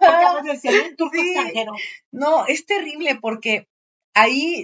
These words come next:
Speaker 2: se repite la escena, eh, cuando llegamos a, a este, a, a Turquía. Igual nos presentan esta Grecia, ¿no? Este, padrísima, bien bonito, con todos los, este,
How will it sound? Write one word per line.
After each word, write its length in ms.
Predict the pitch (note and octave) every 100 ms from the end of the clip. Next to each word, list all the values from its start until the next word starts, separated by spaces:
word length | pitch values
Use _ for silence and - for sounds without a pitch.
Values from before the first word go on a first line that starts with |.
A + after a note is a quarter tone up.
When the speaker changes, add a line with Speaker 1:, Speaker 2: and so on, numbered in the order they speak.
| G3
Speaker 2:
se 220 | G3 A#3+
repite 500 | A#3 A3+ D4 C#4 E4+
la 140 | E4
escena, 540 | A3+ A3+ A#3 A#3 C4 B3+ G#3
eh, 220 | G3 F#3+
cuando 280 | G3 F#3+ F#3
llegamos 560 | F#3 F#3 F#3+ G#3+ G#3+ G#3+
a, 420 | F3+ F3 E3+ -
a 220 | E3+ E3+
este, 520 | E3 D#3 E3+ E3 D3 -
a, 540 | D#3+ D#3+ D3+ D3 D3+ C#3+ C#3+ C#3+
a 120 | F3
Turquía. 600 | F#3 F#3 - A#3 B3+ F#4 _ _ _ - -
Igual 440 | A3+ G3+ A#3 B3+
nos 140 | C#4 -
presentan 560 | G#3+ G3+ G#3+ A3 A#3
esta 280 | A3 A3 A#3+
Grecia, 440 | G#3 G3+ G3+ A3 F3
¿no? 260 | F3+ B3
Este, 580 | - D#3 - F3 D#3 D3 -
padrísima, 680 | E3+ F#3+ G3 - A3 G#3+
bien 220 | G#3 F#3 G3+
bonito, 480 | F#3+ F#3 F3+ G3+
con 200 | G3 E3
todos 260 | D#3+ F3 F3+
los, 220 | E3 D3+
este, 500 | C#3 D3 - C3 A#2+